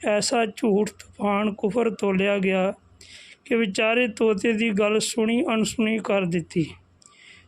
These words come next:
ਕੋਈ ਕਹਿਣ ਕਿ ਅਸੀਂ ਤਾਂ ਉੱਲੂ ਦੀ ਬਰਾਤ ਵਿੱਚ ਵੀ ਸ਼ਾਮਲ ਹੋਏ ਸਾਂ, ਇਸ ਲਈ ਅਸੀਂ ਸ਼੍ਰੀਮਤੀ ਉੱਲੂ ਨੂੰ ਚੰਗੀ ਤਰ੍ਹਾਂ ਜ-, ਪਹਿਚਾਣਦੇ ਹਾਂ।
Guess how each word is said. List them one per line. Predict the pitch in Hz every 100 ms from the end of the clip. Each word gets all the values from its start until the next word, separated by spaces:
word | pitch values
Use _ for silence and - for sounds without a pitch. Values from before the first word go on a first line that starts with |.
| _
ਕੋਈ | - 226 247
ਕਹਿਣ | 233 240 233 247 240
ਕਿ | 214 247 254 214
ਅਸੀਂ | - 220
ਤਾਂ | 208 240
ਉੱਲੂ | 240 - 220 220 226
ਦੀ | 220
ਬਰਾਤ | 196 190 180 180
ਵਿੱਚ | 190 208 -
ਵੀ | 220 220
ਸ਼ਾਮਲ | - 208 214
ਹੋਏ | 226 214
ਸਾਂ, | 202 226 214 - _ _ _ _ - - - -
ਇਸ | - -
ਲਈ | 247 254
ਅਸੀਂ | 240 277
ਸ਼੍ਰੀਮਤੀ | 220 - 220 226 220 190 240
ਉੱਲੂ | 359 220 208 208
ਨੂੰ | 202
ਚੰਗੀ | 190 202 185 190
ਤਰ੍ਹਾਂ | 180 220 220
ਜ-, | 214 214 -
ਪਹਿਚਾਣਦੇ | 208 196 196 196 196 208 214
ਹਾਂ। | 202